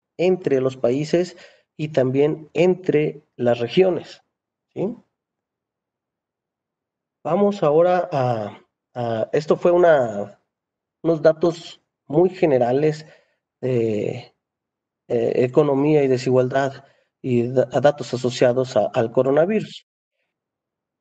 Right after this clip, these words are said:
Pero, a ver, un tema que para mí es muy importante, que es, eh, la energía. ¿Por qué? Porque dependiendo de la energía, la demanda que tenemos nosotros como población humana,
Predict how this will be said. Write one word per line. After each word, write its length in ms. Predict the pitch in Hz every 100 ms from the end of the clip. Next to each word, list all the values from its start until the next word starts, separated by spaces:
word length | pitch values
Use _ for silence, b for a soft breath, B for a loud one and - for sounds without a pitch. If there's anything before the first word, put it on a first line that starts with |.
| _ -
Pero, 360 | 151 175 160 _ _ _ -
a 80 | 160
ver, 340 | 175 175 - _ _ _ _
un 200 | 160 180
tema 340 | 170 170 170
que 140 | 165 123
para 240 | 131 120
mí 280 | 123 143 151
es 200 | 135 131
muy 200 | 139 143
importante, 760 | 139 135 127 127 127 131 147 -
que 240 | - 120 127
es, 360 | 127 - - -
eh, 420 | 123 101 - - _ _ -
la 160 | 120
energía. 640 | 120 120 - 135 123 - - _ _ _ _ _ _ _ _ _ _
¿Por 200 | 147 131
qué? 200 | 185 202
Porque 380 | 202 156 - 147
dependiendo 640 | 139 160 160 175 190 190
de 140 | 170 139
la 100 | 131
energía, 640 | 135 135 196 165 139 - _ _ _ _ _ _ _ _ _ _ _ _ _ _ -
la 300 | 131 123 120
demanda 560 | 123 143 160 156 143
que 100 | 131
tenemos 480 | 123 127 131 135 139
nosotros 440 | 127 123 127 135
como 240 | - 123 120
población 440 | 123 117 - 135
humana, 500 | 139 131 123 120 131